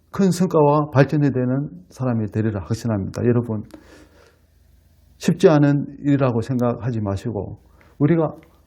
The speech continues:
올바른 방향으로 꾸준하게 할 때 틀림없이 멀지 않아 큰 성과와 좋은 결과가 이루어진다는 것을 믿고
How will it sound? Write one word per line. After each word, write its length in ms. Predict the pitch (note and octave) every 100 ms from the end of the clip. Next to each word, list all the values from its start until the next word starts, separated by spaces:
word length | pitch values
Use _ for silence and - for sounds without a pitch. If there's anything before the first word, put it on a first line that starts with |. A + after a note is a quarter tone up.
| -
올바른 540 | F3+ G3 F#3 F#3 F3+
방향으로 720 | D3+ D3 D3 C#3 A#2 F#2 E2 - _ _ _ _ _ _ -
꾸준하게 440 | E3 C#3+ D#3 C#3
할 160 | B2 A2+
때 200 | D3 D3 - _
틀림없이 680 | - G3 F#3+ F3+ F3 A2 - - _ _ -
멀지 400 | D3 D#3+ D#3 E3
않아 460 | D3+ D3 F#3 - - _ _ -
큰 440 | - F3+ D3 -
성과와 600 | C#3 - F3 D3+ C#3 D#3 E3+ - - -
좋은 320 | C3+ D3+ D3+
결과가 380 | C3 C#3+ C#3+ C#3 A#2
이루어진다는 580 | C3 C3 B2 B2 A#2+ A#2
것을 400 | A2 - B2 G#2+
믿고 500 | B2+ - - -